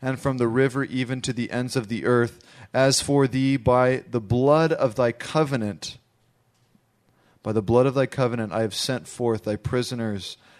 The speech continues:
out of the pit wherein is no water." It says that peace and prosperity will come where there will be no wars anymore.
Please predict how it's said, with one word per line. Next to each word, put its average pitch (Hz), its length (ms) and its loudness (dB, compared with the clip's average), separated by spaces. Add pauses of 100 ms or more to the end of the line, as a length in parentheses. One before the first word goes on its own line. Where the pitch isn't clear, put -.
(180)
out 120 160 4
of 117 160 4
the 107 80 -4
pit - 600 0 (100)
wherein 110 500 -2 (220)
is 101 240 -6
no 107 400 -2 (220)
water." 98 640 -6 (1900)
It - 180 -4
says 139 320 0
that 123 320 -2
peace 131 400 -4
and 117 120 -12
prosperity 117 600 -2
will 107 140 0
come 113 260 -4
where 107 120 2
there 117 120 4
will 113 60 2
be 107 120 -4
no 113 180 -2
wars 107 480 -4
anymore. 95 500 -6